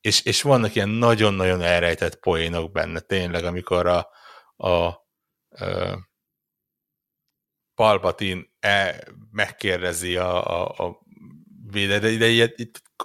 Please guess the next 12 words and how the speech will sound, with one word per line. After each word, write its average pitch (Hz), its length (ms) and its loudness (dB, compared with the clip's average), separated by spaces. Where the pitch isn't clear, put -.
konkrétan 120 680 0
nem 120 420 -2
átvezető 95 600 -2
jelenetben, 90 540 -2
hanem 95 240 -2
azt 120 60 2
hiszem, 110 160 0
hogyha 98 160 0
a 95 100 -2
két 117 400 0
karaktert 92 840 2
összepárosítod, 92 1200 0